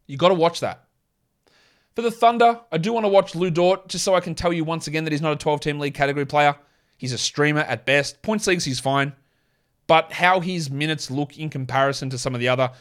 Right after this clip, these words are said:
more consistent guys is key. And, you know, we've got four consistent players.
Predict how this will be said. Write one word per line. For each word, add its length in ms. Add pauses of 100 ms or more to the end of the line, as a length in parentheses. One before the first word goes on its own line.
(160)
more 120
consistent 480
guys 280
is 100
key. 260
And, 300 (340)
you 100
know, 160
we've 260
got 180
four 220
consistent 420
players. 380